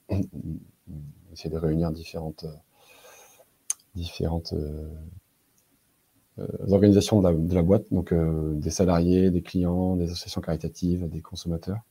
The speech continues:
Et puis après, on a un fonctionnement quand même qui, par ailleurs, reste classique avec des actionnaires, enfin un board, quoi, un conseil d'administration avec, euh,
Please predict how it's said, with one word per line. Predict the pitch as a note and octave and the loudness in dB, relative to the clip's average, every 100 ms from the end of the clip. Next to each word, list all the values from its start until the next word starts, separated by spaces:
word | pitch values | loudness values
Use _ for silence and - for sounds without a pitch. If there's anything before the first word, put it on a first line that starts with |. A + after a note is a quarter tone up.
| _ _ _ - - - - - - - - _ - | _ _ _ -20 -20 -20 -20 -18 -20 -20 -20 _ -2
Et | |
puis | F2 | 0
après, | D#2+ A2 | 4 6
on | F2 | 6
a | |
un | E2 | 4
fonctionnement | G2 F#2+ F#2 | 0 2 2
quand | F#2 | 4
même | E2+ F2 | 2 0
qui, | - | -2
par | F2 | 0
ailleurs, | E2+ E2+ | 2 2
reste | E2 D#2 - D#2+ | 0 -4 -6 -4
classique | F2 D#2+ - G#2+ | -2 -2 -4 -2
avec | F2+ E2+ - F#2+ | -2 -4 -6 -2
des | F#2 F2 | 0 0
actionnaires, | E2 F#2 F2+ F2+ G#2 G#2+ | -2 0 2 2 2 -2
enfin | - | -4
un | F2 E2+ | -2 2
board, | F#2 A2 F#2+ E2 | 4 4 2 -6
quoi, | E2 | -6
un | E2 D2+ | -6 -6
conseil | D#2+ F#2 F2 | -8 -6 -2
d'administration | E2 E2 E2 - G#2 G#2 | -2 -2 -6 -2 0 0
avec, | E2+ E2 E2 | 0 -4 -6
euh, | D#2+ E2 | -8 -8